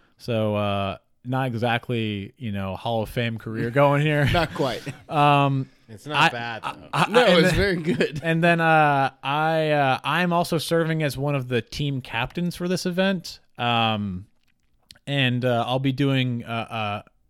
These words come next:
Speaker 1: the drafting alongside my other fellow team captain, uh, Dave here. So the two, uh, uh, two of us here will be
Speaker 3: We're
Speaker 1: drafting here on the
Speaker 3: also
Speaker 1: pod.
Speaker 3: blood-related siblings.
Speaker 1: That's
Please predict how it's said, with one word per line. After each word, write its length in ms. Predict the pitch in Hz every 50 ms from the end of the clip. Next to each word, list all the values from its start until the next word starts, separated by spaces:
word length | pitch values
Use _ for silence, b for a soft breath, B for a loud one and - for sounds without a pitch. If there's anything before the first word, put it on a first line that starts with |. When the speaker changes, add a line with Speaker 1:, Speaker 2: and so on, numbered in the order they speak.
| _ _ _ -
Speaker 1:
the 120 | 127 135 123
drafting 540 | - 139 143 156 160 147 - - 131 120
alongside 560 | 110 107 113 113 113 113 - - 123 117 113 110
my 180 | 110 107 110 -
other 400 | 123 131 123 131 123 120 110 104 b b b b b b b b b b b b b b
fellow 320 | - 180 196 202 190 175
team 360 | 135 - - 170 160 156 147
captain, 680 | 131 151 143 139 139 131 - 147 139 139 143 143 139
uh, 320 | 135 117 120 117 113 110 110 107
Dave 400 | 113 - 139 135 131 131 131 131
here. 360 | - 135 131 135 143 143 135 135
So 200 | - - 131 120
the 100 | 113 117
two, 580 | 110 - - 131 127 127 123 120 120 113 110 101
uh, 400 | 73 95 101 101 101 98 98 87 - _ _ _ _ _
uh, 440 | - 117 107 104 104 101 101 98 - - -
two 120 | - 147 151
of 80 | 143
us 120 | 143 127 -
here 180 | 135 131 131
will 60 | 131
be 320 | 123 123 117 110 104 104 - -
Speaker 3:
We're 60 | 104
Speaker 1:
drafting 380 | 113 127 131 135 139 - 147 123
here 100 | 123 135
on 80 | 127
the 60 | - 101
Speaker 3:
also 80 | 101
Speaker 1:
pod. 260 | 127 120 113 110 107 110
Speaker 3:
blood-related 840 | 110 113 110 98 95 101 101 95 95 95 95 95 92 95 95 85 80 _
siblings. 880 | - - - 113 107 90 98 92 87 82 82 82 82 80 - - - -
Speaker 1:
That's 560 | - 117 123 123 120 - - - - - -